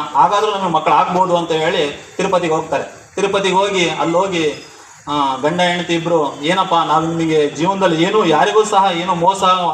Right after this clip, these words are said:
ಆ ಥರದ್ದು ಏನೂ ಮಾಡಿಲ್ಲ, ಆದ್ರೆ ನಮಗೆ ಒಂದು ಪುತ್ರ ಸಂತಾನ ನೀಡ್ಲಿಕ್ಕೆ ನಮ್ಮನ್ನ ಕಾಡಿಸ್ತಾ ಇದೆಯಲ್ಲ" ಅಂತ ಹೇಳಿ ಬೇಡ್ಕೊಳ್ತಾರೆ. ಅದಾಗಿ ಸ್ವಲ್ಪ ವರ್ಷದ ನಂತರ ಒಳಗೆ ಬಚ್ಚಮ್ಮ ಗರ್ಭವತಿ ಆಗ್ತಾರೆ. ಆ, ಒಂದು ಮಗು ಹುಟ್ಟುತ್ತೆ. ಆ ಮಗುನ ನಮಗೆಲ್ಲ, ನಾವೆಲ್ಲ ಸಾಮಾನ್ಯವಾಗಿ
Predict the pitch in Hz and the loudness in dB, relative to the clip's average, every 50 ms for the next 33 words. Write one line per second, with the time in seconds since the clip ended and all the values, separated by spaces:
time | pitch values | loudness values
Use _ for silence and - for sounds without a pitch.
0 | - 139 151 156 170 170 165 160 156 170 196 202 196 190 180 180 175 165 165 160 | 0 2 2 2 2 2 0 2 2 0 2 2 2 2 2 0 2 2 2 2
1 | 175 180 180 185 185 175 175 175 175 170 165 165 160 160 151 - - 170 - 214 | 4 2 2 0 -2 -4 -4 -2 -2 -2 -2 0 0 -2 -2 -2 -2 -2 0 0
2 | 202 202 196 190 190 180 175 - 175 175 175 190 185 185 175 170 165 160 170 165 | 2 2 2 2 0 0 -2 -2 -2 -2 0 0 0 0 0 -2 -2 0 0 0
3 | 165 165 - 160 156 156 160 151 147 - - 139 135 - 175 - - 175 165 160 | 0 0 0 -2 -2 -4 -4 -4 -6 -2 0 0 0 0 -2 -2 0 0 0 2
4 | 165 165 165 160 156 151 147 151 156 170 175 165 147 143 143 - - - - - | 2 2 2 0 0 0 0 0 0 0 2 0 0 0 -2 -6 -14 -16 -16 -14
5 | 123 117 151 180 190 196 180 175 151 147 147 147 160 156 - - - - - - | -4 0 0 0 2 2 0 0 0 2 0 0 0 -2 -4 -10 -16 -12 -6 -4
6 | 143 147 165 170 185 185 190 175 - 165 160 165 175 175 170 165 185 175 170 175 | -2 2 2 2 2 0 -2 -4 -2 -2 -2 0 0 0 0 0 -2 -4 -2 -2
7 | 175 170 - - 175 180 180 175 175 147 147 147 151 151 - 135 139 139 - 175 | -2 -2 0 0 0 0 0 0 0 0 0 0 -2 -4 -2 -2 -2 0 0 -2
8 | 170 165 156 147 143 143 147 147 143 170 180 170 170 165 160 156 156 151 - 151 | -2 -2 -2 -2 -2 0 0 0 2 2 2 2 2 0 0 2 0 0 -2 -2
9 | 151 165 175 180 - - - - - - - 226 - - - 151 143 147 156 160 | -2 -2 -2 -4 -6 -10 -12 -14 -14 -14 -14 -14 -14 -10 -6 -4 -2 -2 0 0
10 | 165 156 156 156 165 160 160 160 165 151 - 165 185 202 196 - - - - - | 0 2 2 4 4 4 2 2 0 0 0 0 -2 -2 -4 -8 -10 -10 -4 -2
11 | 170 175 196 214 214 202 190 180 170 175 - - - - - - - - 156 156 | 0 0 0 0 0 0 0 0 0 -2 -4 -8 -12 -16 -18 -20 -8 -4 -2 -2
12 | 165 170 175 175 180 185 170 165 165 170 175 175 175 180 180 165 - 160 160 175 | 0 0 0 0 0 0 0 2 2 2 2 2 0 0 -2 0 0 0 0 2
13 | 175 175 180 170 170 170 175 - 180 165 | 0 0 0 0 0 0 0 0 0 0